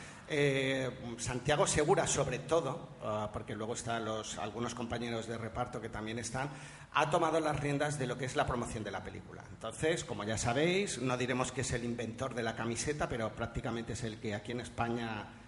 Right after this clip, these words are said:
la puso de moda desde el principio, lleva su camiseta de Torrente cinco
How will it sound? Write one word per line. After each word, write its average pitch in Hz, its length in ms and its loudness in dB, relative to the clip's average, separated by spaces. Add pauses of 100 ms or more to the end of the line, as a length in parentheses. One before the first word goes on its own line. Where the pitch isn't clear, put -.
(140)
la 104 200 0
puso 127 280 -2
de 113 100 0
moda 117 280 -2
desde 104 220 -4
el 104 80 -6
principio, 165 560 -2 (400)
lleva 165 200 4
su 143 160 2
camiseta 147 460 0
de 160 100 4
Torrente 156 380 0
cinco 165 500 0